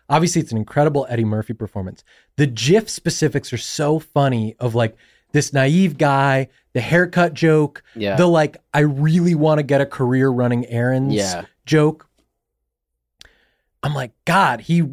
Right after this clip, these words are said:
Speaker 1: he's writing such awesome jokes for this dumb character." Jif is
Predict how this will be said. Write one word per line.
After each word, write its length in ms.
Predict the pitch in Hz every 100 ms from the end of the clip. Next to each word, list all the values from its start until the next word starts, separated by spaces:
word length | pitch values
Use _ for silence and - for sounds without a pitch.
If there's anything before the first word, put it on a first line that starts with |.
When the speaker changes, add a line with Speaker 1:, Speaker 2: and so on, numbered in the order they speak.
| 160
Speaker 1:
he's 240 | 139 131
writing 320 | 135 180 170
such 300 | 131 - 165 -
awesome 340 | 131 135 139 120
jokes 280 | 131 123
for 120 | - 123
this 200 | 117 113
dumb 280 | 120 117 113
character." 640 | - 120 117 - 95 92 _ _ _ _ _ -
Jif 640 | 110 160 254 277 - - _ _ _ _ _ _ _
is 720 | 202 220 151 113 113 135 -